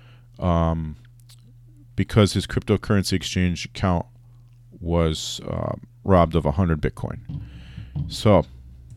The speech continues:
another case to get rid of S M S for two-factor authentication. This one I saw this morning, so this is kind of more my industry, managed service providers. ConnectWise Automate, uh, is reporting that malicious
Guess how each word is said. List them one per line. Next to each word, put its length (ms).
another 260
case 360
to 180
get 160
rid 120
of 80
S 220
M 100
S 120
for 420
two-factor 560
authentication. 720
This 200
one 100
I 60
saw 240
this 180
morning, 340
so 220
this 240
is 160
kind 220
of 240
more 240
my 200
industry, 420
managed 380
service 260
providers. 500
ConnectWise 560
Automate, 520
uh, 380
is 180
reporting 680
that 180
malicious 680